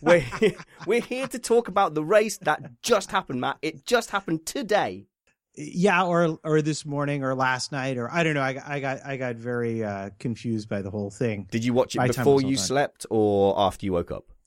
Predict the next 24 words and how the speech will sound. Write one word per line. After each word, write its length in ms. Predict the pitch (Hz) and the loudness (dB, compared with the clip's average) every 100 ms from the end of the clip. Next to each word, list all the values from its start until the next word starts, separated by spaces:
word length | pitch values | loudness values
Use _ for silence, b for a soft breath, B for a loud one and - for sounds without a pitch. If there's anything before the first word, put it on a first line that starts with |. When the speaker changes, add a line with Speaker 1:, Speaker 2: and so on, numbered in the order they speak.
| b b _ | b b _
Speaker 2:
Uh, 60 | 160 156 | -2 6
no. 380 | 185 226 226 143 | 8 8 8 4
See, 200 | - 175 | 2 0
this 180 | 226 226 | 0 -4
is 120 | 175 | -4
the 100 | 143 | -6
thing. 360 | 156 131 147 | -4 -4 -4
My, 200 | 135 147 | 0 0
my 240 | 147 143 143 | 2 2 2
normal 360 | 156 170 160 | 4 4 4
routine 540 | 139 143 - 151 143 123 | 4 2 0 0 2 2
would 160 | 117 | 0
be 220 | 127 120 113 | 0 0 0
to 100 | 113 | 0
have 260 | 135 123 | 0 0
a 60 | 117 | 0
bit 160 | 127 | -2
of 80 | 120 | 0
a 60 | 113 | 0
nap 260 | 113 110 | 0 0
in 80 | 117 | -2
the 240 | 110 - 123 | -4 -2 -2
evening. 400 | 110 98 92 90 _ _ _ _ _ _ | -2 -6 -8 -16 _ _ _ _ _ _
Uh, 220 | - 50 | -16 -14